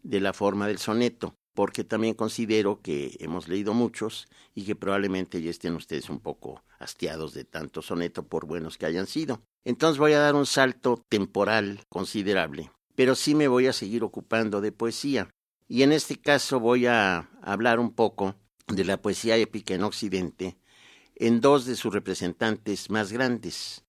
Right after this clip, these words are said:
el primero griego, Homero, y el segundo romano, Virgilio, cuyas obras, afortunadamente,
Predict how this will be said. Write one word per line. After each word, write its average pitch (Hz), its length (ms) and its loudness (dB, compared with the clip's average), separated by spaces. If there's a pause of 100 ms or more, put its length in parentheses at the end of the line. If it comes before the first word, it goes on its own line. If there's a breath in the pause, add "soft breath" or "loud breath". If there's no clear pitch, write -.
el - 120 -4
primero 120 420 2
griego, 113 460 -2
Homero, 101 480 0 (360 soft breath)
y 104 100 -2
el 95 80 0
segundo 104 420 -2
romano, 104 560 0 (240)
Virgilio, 107 560 -6 (220)
cuyas 127 360 2
obras, 139 600 2 (360)
afortunadamente, 101 1300 -4